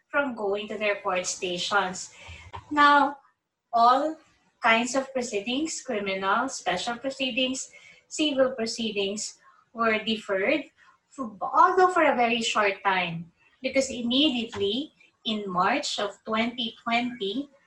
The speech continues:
the Supreme Court started issuing circulars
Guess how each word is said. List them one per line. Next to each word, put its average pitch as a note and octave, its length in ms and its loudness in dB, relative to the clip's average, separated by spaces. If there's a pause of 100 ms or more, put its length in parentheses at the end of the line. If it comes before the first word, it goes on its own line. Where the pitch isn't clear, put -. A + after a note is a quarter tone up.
(280)
the C#4+ 80 0
Supreme C#4+ 520 -2
Court A#3 280 2
started G#3+ 540 0 (120)
issuing B3+ 500 0
circulars G#3+ 920 -2